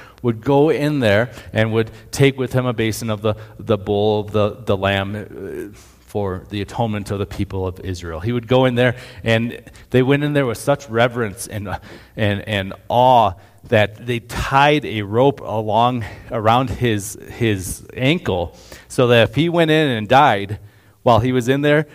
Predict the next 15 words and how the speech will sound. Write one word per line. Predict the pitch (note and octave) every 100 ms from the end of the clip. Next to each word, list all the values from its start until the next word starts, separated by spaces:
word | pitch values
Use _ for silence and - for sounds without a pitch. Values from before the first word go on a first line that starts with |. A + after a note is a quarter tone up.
| -
no | G#2+ B2+
one | C#3 C3
else | C3 B2
had | B2
to | A#2+
go | A2 A2+
in. | B2 G#2+
They | G#2
could | -
just | G2+
pull | - A2+ A2
him | G2
out. | D#2+ - -
<laughs> | - - C#3 -
Right? | C#3 D3 D3+